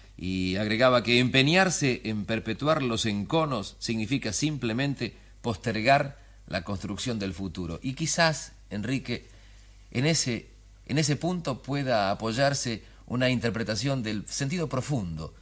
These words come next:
de todo esto que está ocurriendo hoy. Eh, creo que se trata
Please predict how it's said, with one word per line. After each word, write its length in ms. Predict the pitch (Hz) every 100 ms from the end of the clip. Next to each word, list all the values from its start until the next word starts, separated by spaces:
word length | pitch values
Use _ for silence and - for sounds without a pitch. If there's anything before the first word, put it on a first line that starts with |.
| - -
de 140 | 107
todo 240 | 92 113 120
esto 200 | 113 92
que 60 |
está 160 | 92 104
ocurriendo 640 | 90 95 92 95 90 82
hoy. 260 | 76 69 - - - - -
Eh, 360 | - 90 90 87 78 - - -
creo 300 | - 127 120
que 380 | - 107 98 - - -
se 200 | - 110
trata 560 | 95 127 135 117 120